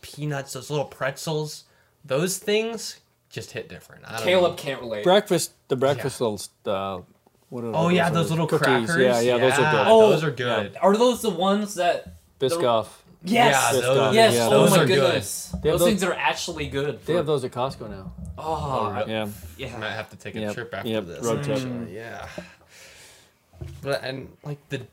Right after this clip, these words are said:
Speaker 1: the drinks are nothing special, but I feel like those, those peanuts, those pretzels that you can get, those, those Biscoff cookies,
Speaker 2: Mm-hmm.
Speaker 1: those things are good.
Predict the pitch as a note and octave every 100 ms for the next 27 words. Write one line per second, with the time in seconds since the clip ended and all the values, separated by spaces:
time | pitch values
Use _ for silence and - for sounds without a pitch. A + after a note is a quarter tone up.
0 | _ - C#3 B2+ C#3+ D#3 D3 - A2+ G#2
1 | G2+ G2 - D2 - F2+ B2+ C#3+ - G3
2 | F3+ D#3 C3+ C3+ A#2 - - B2 A#2 -
3 | - D3+ D3 C#3+ - A2+ - - C3 -
4 | C3 B2+ A#2 A#2 A2 G2+ A2 A#2 - G#2+
5 | G#2 A2 A#2 A2 - B2 - A#2 - B2+
6 | B2 B2 A#2+ A#2 B2+ A#2 A#2 A2+ - _
7 | _ B2 C#3+ D#3+ D3+ - C3 A2+ G2+ G#2
8 | G2 G2 F2